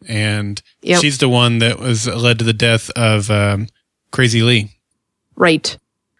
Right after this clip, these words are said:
Speaker 2: That's right.
Speaker 1: Yeah.
Speaker 2: Yeah, and, uh, she,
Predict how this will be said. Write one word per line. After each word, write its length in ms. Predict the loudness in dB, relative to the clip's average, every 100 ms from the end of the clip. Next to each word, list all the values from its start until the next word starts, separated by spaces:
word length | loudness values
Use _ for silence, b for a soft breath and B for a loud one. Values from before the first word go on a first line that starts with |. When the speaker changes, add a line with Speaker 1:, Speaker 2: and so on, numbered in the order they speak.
| _ -8
Speaker 2:
That's 300 | -8 -6 -6
right. 360 | -6 -6 -8 -12
Speaker 1:
Yeah. 240 | -12 -12 -12 B B B B B B B B 0
Speaker 2:
Yeah, 200 | 0 0 0
and, 240 | 2 2
uh, 220 | 4 2
she, 520 | 0 -2 2 2 2